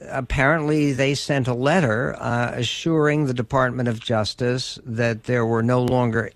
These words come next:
any classified materials left at Mar-a-Lago at all. They had sent them all back to the National Archives because they were negotiating with all this.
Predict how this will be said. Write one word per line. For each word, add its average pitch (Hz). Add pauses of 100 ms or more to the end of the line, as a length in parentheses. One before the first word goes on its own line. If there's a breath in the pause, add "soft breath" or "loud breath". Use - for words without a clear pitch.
any 156
classified 127
materials 110
left 110
at 104
Mar-a-Lago 104
at 107
all. 131
They 110
had 107
sent 120
them 117
all 123
back 120
to -
the 107
National 107
Archives 127
because 120
they 131
were 123
negotiating 123
with 101
all 104
this. -